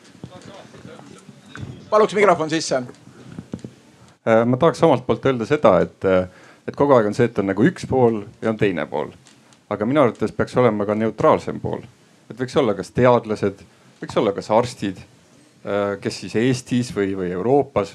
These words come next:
Speaker 2: parem, parem kui Eestis muidugi, oma inimene. Et, äh, kes selgitaks seda teemat rohkem nii-öelda, ma ei tea, teaduslikust vaatepunktist,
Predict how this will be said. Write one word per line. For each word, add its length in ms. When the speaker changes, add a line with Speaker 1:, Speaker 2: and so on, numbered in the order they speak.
Speaker 2:
parem, 340
parem 200
kui 140
Eestis 240
muidugi, 320
oma 160
inimene. 380
Et, 200
äh, 160
kes 220
selgitaks 400
seda 160
teemat 400
rohkem 560
nii-öelda, 400
ma 100
ei 80
tea, 160
teaduslikust 720
vaatepunktist, 800